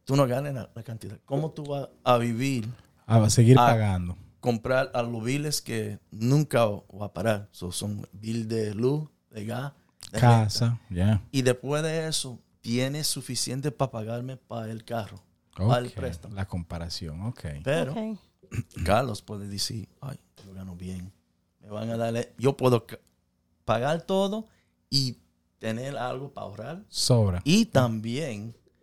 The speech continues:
Speaker 1: para pagar el préstamo.
Speaker 2: Ya.
Speaker 1: Pero el crédito no está ahí.
Speaker 2: Es decir,
Speaker 1: Tenía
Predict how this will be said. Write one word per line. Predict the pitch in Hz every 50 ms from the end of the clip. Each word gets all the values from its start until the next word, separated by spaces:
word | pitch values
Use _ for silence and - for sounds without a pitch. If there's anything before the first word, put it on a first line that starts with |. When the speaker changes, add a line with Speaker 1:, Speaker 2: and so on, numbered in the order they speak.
| _ _ _ _ -
Speaker 1:
para | - 107 98 95
pagar | - 104 92 87 85
el | 82 80
préstamo. | - - 120 143 - - - 92 90 _ _ _ _ -
Speaker 2:
Ya. | 95 82 - -
Speaker 1:
Pero | - 151 170 180 170 147
el | 127 120
crédito | - 123 113 113 107 - - 101
no | 95 90
está | 92 - - -
ahí. | 123 135 139 - _ _ _ -
Speaker 2:
Es | 104 101 101 98 -
decir, | 104 95 92
Speaker 1:
Tenía | 107